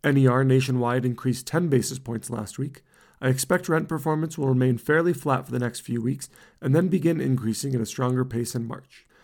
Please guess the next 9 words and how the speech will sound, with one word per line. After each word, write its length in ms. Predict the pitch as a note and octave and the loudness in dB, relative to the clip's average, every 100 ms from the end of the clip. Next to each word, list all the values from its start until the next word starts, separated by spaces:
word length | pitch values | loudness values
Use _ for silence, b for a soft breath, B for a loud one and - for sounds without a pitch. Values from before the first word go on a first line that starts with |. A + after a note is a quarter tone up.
| b | b
Three 300 | - C3 C#3 | -4 0 2
California 560 | C3+ C3+ B2+ C3+ C#3+ C#3 | 4 4 4 2 0 0
markets, 400 | C#3 C3+ F#3+ - | -2 -4 -8 -8
San 240 | - B2+ | -2 2
Jose, 420 | B2 A#2 B2 B2+ D3+ | 2 4 4 2 0
Riverside, 680 | D3 A#2 B2+ C3 C3 C3 C3 B B | 0 2 2 0 -2 -2 -4 B B
and 140 | B2 | -4
San 160 | - B2+ | 0 0
Francisco, 600 | A#2+ A2+ F3+ - B2+ | 0 -2 -2 0 -2